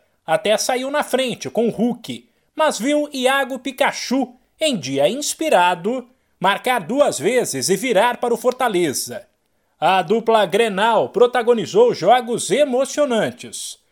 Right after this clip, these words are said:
No Castelão, o Grêmio viu o Ceará, que atuou com reservas, abrir dois a zero e buscou o empate por dois a dois.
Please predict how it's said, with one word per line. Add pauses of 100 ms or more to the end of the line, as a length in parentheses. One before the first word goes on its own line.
(200)
No
Castelão, (280)
o
Grêmio
viu
o
Ceará,
que
atuou
com
reservas, (200)
abrir
dois
a
zero (300)
e
buscou
o
empate
por
dois
a
dois.